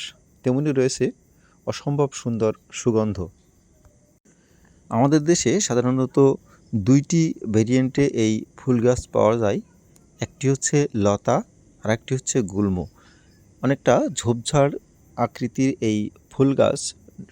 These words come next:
সবেমাত্র আমাদের ফুল বাগানে যুক্ত করেছেন আমাদের ফুল গবেষক যারা। এই ফুলের রয়েছে অসম্ভব সুন্দর সুগন্ধ। বাড়িতে যদি একটি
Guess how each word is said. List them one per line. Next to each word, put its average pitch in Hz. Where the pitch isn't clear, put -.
সবেমাত্র 135
আমাদের 110
ফুল 123
বাগানে 113
যুক্ত 101
করেছেন 117
আমাদের 98
ফুল 135
গবেষক 110
যারা। 120
এই 135
ফুলের 160
রয়েছে 127
অসম্ভব 143
সুন্দর 120
সুগন্ধ। 113
বাড়িতে 117
যদি 120
একটি 117